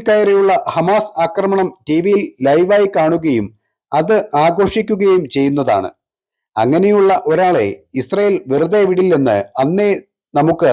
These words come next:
തോന്നിയതാണ്. പ്രത്യേകിച്ച് സ്വന്തം രാജ്യത്തെ പൗരന്മാർക്ക് വേണ്ടി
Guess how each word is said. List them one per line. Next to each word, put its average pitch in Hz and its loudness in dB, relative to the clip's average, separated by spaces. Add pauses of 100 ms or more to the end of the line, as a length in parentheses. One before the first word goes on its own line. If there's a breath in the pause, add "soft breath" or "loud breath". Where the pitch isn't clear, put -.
(120)
തോന്നിയതാണ്. 135 2 (680)
പ്രത്യേകിച്ച് 233 2 (200)
സ്വന്തം 202 2 (140)
രാജ്യത്തെ 196 2 (160)
പൗരന്മാർക്ക് 190 0
വേണ്ടി 147 0